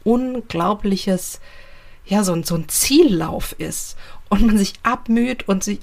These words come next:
eigentlich irgendwie da drin verliert und die Lust eigentlich immer nur noch weniger wird, Quatsch ist das, totaler Quatsch ist das.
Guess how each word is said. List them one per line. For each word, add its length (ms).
eigentlich 640
irgendwie 320
da 120
drin 200
verliert 640
und 340
die 60
Lust 400
eigentlich 400
immer 220
nur 140
noch 180
weniger 460
wird, 260
Quatsch 340
ist 260
das, 240
totaler 500
Quatsch 340
ist 240
das. 340